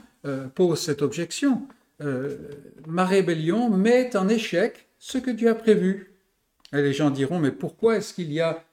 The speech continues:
l'enfer ? Pourquoi est-ce qu'il y a la mort ? Et ainsi de suite. Pourquoi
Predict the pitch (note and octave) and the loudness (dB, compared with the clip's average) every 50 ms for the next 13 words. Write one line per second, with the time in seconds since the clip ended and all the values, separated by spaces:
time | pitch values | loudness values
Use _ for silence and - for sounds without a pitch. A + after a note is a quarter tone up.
0 | _ _ _ _ - C#3+ F3 F3+ E3+ - A3+ B3 B3 A3 E3+ - - D#3+ D3 - | _ _ _ _ -4 -4 -2 -2 -2 0 0 2 2 2 0 -2 -6 -12 -14 -10
1 | - - G3+ G#3 F#3+ G3 - - - E3 D#3 C#3+ D3 - _ _ - E3+ D#3 D3+ | -4 -2 0 0 0 -4 -6 -8 -4 -2 -2 -2 -4 -8 _ _ -10 -6 -2 0
2 | D#3 D3+ D3+ D3+ E3 G3 A3+ A#3 G#3+ F3 C3 A#2 A#2+ C3+ C#3+ C#3 C#3 - F3+ C#3+ | 2 4 4 4 4 4 4 4 4 4 2 0 -2 -2 -4 -4 -4 -8 -10 -10
3 | - - G#3+ F#3+ G3+ - - D#3 - - F3+ F3+ F3 E3+ | -6 -4 -4 -4 -6 -6 -10 -10 -8 -4 -2 -2 -2 -2